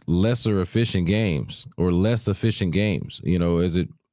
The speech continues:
you know, again, wasn't a great game for anybody. But, but prior to that, the four games before that, he didn't shoot below fifty-eight percent.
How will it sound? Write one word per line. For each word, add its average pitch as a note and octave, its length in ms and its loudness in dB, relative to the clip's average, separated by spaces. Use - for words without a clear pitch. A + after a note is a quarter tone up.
you G2 160 -2
know, D2+ 100 2
again, F2 360 0
wasn't F2 280 0
a - 20 -4
great E2+ 240 -2
game F#2 180 0
for F2 140 -4
anybody. F2 400 2
But, D#2+ 160 0
but F2 220 -4
prior C3 320 0
to G2 80 2
that, A#2+ 320 0
the G2+ 80 -10
four D3 240 0
games B2+ 260 0
before G#2+ 320 2
that, C3 300 0
he C3 80 2
didn't C#3 220 2
shoot D3 300 2
below A2 360 2
fifty-eight A#2+ 580 0
percent. A2+ 520 0